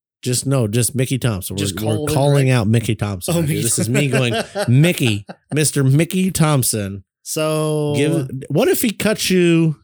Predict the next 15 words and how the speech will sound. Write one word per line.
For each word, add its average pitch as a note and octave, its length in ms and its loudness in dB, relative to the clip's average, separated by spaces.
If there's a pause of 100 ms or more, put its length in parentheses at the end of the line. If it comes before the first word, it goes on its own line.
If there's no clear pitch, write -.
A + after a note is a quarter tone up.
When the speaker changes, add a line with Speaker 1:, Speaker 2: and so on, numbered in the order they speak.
(280)
Speaker 1:
a C3 100 0
pr-, - 340 -8
a C3+ 140 0
deal? A#2 400 2
Here's C3+ 260 2
the C#3+ 80 0
deal. G#2 380 -2 (1800)
Would B2 200 2
it A#2+ 180 0
take C3 380 2
regular C3+ 480 2
price D3 500 2
and A2+ 160 0
four C3+ 240 0
stickers? - 600 -6